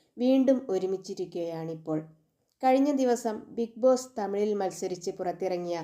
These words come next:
രഞ്ജിത്തിൻ്റെ ഒരു വീഡിയോ ഇപ്പോൾ സോഷ്യൽ മീഡിയയിൽ വൈറലാണ്. ആദ്യം ആശ്ചര്യം, പിന്നെ കണ്ണുകൾ കൊണ്ട് സംസാരം. ചർച്ചയായി രഞ്ജിത്തിൻ്റെയും പ്രിയാരാമൻ്റെയും പ്രണയ നിമിഷം. വിജയ് സേതുപതി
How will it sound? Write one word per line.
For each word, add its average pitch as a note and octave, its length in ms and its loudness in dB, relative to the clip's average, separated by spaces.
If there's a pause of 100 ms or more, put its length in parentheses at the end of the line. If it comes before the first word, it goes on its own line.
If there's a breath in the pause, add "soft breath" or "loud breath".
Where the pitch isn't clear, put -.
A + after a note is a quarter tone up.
(380 loud breath)
രഞ്ജിത്തിൻ്റെ G3 600 0
ഒരു F#3 180 -2
വീഡിയോ F3 480 0
ഇപ്പോൾ E3+ 280 -6 (360 soft breath)
സോഷ്യൽ F#3+ 460 -2
മീഡിയയിൽ F3 540 -2 (140)
വൈറലാണ്. E3+ 680 -4 (1400)
ആദ്യം C4+ 460 0 (300)
ആശ്ചര്യം, G3 600 -4 (180)
പിന്നെ G3 280 -4
കണ്ണുകൾ F#3+ 460 -2
കൊണ്ട് G3+ 260 -4 (100)
സംസാരം. E3 520 -6 (460 soft breath)
ചർച്ചയായി G#3 720 0
രഞ്ജിത്തിൻ്റെയും F3+ 880 -4
പ്രിയാരാമൻ്റെയും F3 1000 -4
പ്രണയ E3 380 -6
നിമിഷം. D#3+ 380 -8 (760)
വിജയ് D4+ 400 4
സേതുപതി A#3 520 0